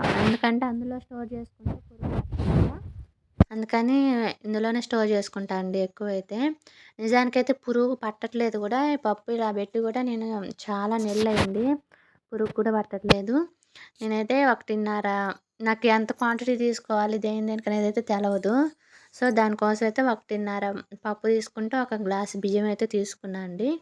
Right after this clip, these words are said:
అయి-, ఇంకా అది నానబెట్టేసిన ఈవినింగ్ పట్టేద్దామని. ఇక్కడైతే బియ్యం మూట,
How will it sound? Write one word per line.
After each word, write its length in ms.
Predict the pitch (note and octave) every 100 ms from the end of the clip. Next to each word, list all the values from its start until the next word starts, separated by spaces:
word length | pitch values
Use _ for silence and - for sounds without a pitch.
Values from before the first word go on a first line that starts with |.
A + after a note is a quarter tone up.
| _ _ _ _ - _ _ _ _
అయి-, 200 | A3+ A3 -
ఇంకా 180 | A3 A3
అది 140 | G#3+
నానబెట్టేసిన 840 | A3 G#3 G#3+ A3+ A3+ G3+ G#3 - G#3+ B3 A3+
ఈవినింగ్ 380 | G3+ G3+ G#3 G3+
పట్టేద్దామని. 840 | F#3+ G3+ G3 G3+ F#3+ F#3+ G3 C4 E4+ - _ _ _ _ _ _ _ _
ఇక్కడైతే 360 | G#3+ A3 G#3+ B3
బియ్యం 440 | A3 A3 A3 A3 G#3+ G3+
మూట, 280 | G3 G3 G3